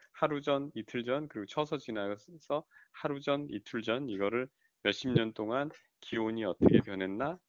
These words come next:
그걸 추적한 데이터를 쫙 늘어놓고 정말로 처서가 이십칠 도를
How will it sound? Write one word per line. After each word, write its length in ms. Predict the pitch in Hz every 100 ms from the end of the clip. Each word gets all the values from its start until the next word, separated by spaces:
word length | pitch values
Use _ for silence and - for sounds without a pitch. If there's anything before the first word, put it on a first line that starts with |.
| _ -
그걸 200 | 110 107
추적한 540 | - 156 147 - 135
데이터를 680 | 127 98 98 - 110 151 190 _ _ _ _ _
쫙 300 | - - 135 135 -
늘어놓고 720 | 110 110 98 - - 170 185 _ - -
정말로 520 | - 92 98 95 120 147
처서가 640 | - 147 - 127 139 143
이십칠 600 | - 101 - - - 123 -
도를 340 | 117 117